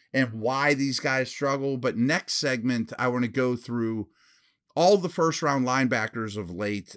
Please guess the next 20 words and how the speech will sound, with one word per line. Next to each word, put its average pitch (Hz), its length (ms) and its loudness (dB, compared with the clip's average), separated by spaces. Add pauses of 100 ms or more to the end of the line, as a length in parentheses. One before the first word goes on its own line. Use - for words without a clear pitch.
(120)
and 117 200 4
it'll 135 240 4
amaze 139 520 4
you 123 120 0
guys 107 580 -2 (380)
the 135 140 0
hit, 135 280 -2
that 139 140 0
the 127 100 -2
hit 147 220 2
rate 117 320 0
is 110 180 -4
unbelievably 104 720 0
low, 98 400 -2 (360)
which 160 180 -2
then 254 200 8
brings 185 280 2
up 143 140 0
the 139 80 -8
conversation. 131 880 -4